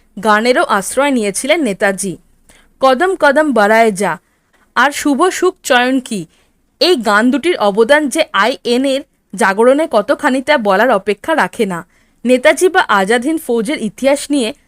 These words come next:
যে কটি চলচ্চিত্র মুক্তি পেয়েছে স্বাধীন ভারতে, তাতে ঘুরিয়ে ফিরিয়ে ব্যবহার করা হয়েছে এই অসামান্য গান দুটি। এই গান দুটি তৈরির মূল অনুপ্রেরণা নেতাজি নিজেই।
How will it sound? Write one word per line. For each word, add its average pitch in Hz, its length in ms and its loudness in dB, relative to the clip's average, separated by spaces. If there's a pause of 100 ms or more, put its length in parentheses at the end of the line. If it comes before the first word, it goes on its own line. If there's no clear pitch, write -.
(160)
যে 294 240 -2
কটি 240 280 0
চলচ্চিত্র 254 640 -4
মুক্তি 247 360 -4
পেয়েছে 294 480 -2 (300)
স্বাধীন 247 420 -2
ভারতে, 294 440 0 (340)
তাতে 277 280 0
ঘুরিয়ে 233 360 -2
ফিরিয়ে 269 320 0
ব্যবহার 214 420 0
করা 294 260 0
হয়েছে 285 400 -2 (360)
এই 302 120 -2
অসামান্য 247 720 -2
গান 214 260 0
দুটি। 190 340 -6 (560)
এই 359 140 2
গান 240 340 2
দুটি 339 200 -2
তৈরির 320 400 0
মূল 262 300 0
অনুপ্রেরণা 277 680 2
নেতাজি 247 380 -2
নিজেই। 190 460 -2